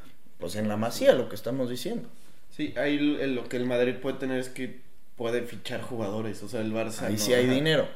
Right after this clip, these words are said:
Speaker 1: y, y Mbappé ya viene.
Speaker 2: Sí, o sea, va a llegar Mbappé, entonces ahí te va a quitar un peso de encima grande en la plantilla porque ya vas a tener allá tu delantero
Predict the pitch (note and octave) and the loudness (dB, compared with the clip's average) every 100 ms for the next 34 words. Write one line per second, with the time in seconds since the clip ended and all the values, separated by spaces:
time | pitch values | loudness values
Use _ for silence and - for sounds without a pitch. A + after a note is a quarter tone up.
0 | - C3 C3 C#3+ B2+ G#2+ G#2+ A#2 A2 C3+ | -2 0 4 6 6 6 2 2 4 4
1 | B2+ - - - - - - D3+ B2+ - | 2 -2 -6 -8 -8 -10 -4 -2 -2 -4
2 | A2 A2 A#2 C3 C3+ D3 C#3 C3+ C3 C3+ | -2 2 2 2 2 0 0 0 0 -2
3 | C3 C3+ C#3+ A#2+ C3 B2+ B2+ B2 C3 B2+ | -4 -2 -2 2 2 2 0 -4 -2 0
4 | C3 B2+ - A#2+ A#2+ B2+ A#2+ G#2+ A#2+ A#2 | -2 -4 2 2 2 -2 -2 -4 -4 -2
5 | A2 G#2+ A2 A2 B2 A#2 - A2 G2+ A2+ | -2 -2 -2 0 0 0 0 -2 -2 -2
6 | A2+ A#2 G#2+ A2 A2 G#2+ - G#2+ G#2+ A2 | -2 -2 -6 -2 0 0 -2 -2 0 2
7 | G#2+ - A2 G#2+ G#2 G2+ A2+ A#2 | 0 -2 0 2 0 0 0 0